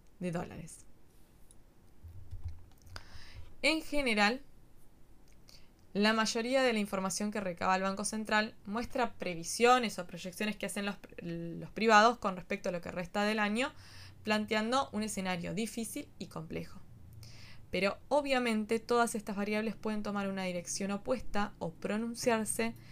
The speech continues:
dependiendo de las decisiones que se tomen en cuanto a política económica. Por ejemplo, no va a ser lo mismo, ¿sí?, si la inflación de junio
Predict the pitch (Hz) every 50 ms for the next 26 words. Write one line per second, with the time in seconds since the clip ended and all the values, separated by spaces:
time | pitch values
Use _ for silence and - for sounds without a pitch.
0 | - - - - - - - 233 240 240 240 233 233 233 233 240 247 240 226 202
1 | 196 185 185 214 226 220 - 220 - - 226 208 208 214 202 - 107 104 - 104
2 | 101 - - 98 180 95 101 107 - - - 185 170 170 175 175 170 170 202 196
3 | - 170 170 160 - - - - 156 - 156 156 165 - - - - - - -
4 | - - - - - - - 254 262 254 240 - - 214 190 175 160 160 - -
5 | 175 165 - - - - - - - - - - - - - - - 226 262 294
6 | 339 359 349 330 285 - - - 254 247 226 214 208 202 185 165 165 175 180 196
7 | 240 294 - - - - - - - - - - - - - - 180 180 190 214
8 | 233 - - - - - - - - - - 240 226 226 226 208 220 220 214 -
9 | 262 262 269 277 262 - - 262 254 247 233 214 208 208 214 233 262 -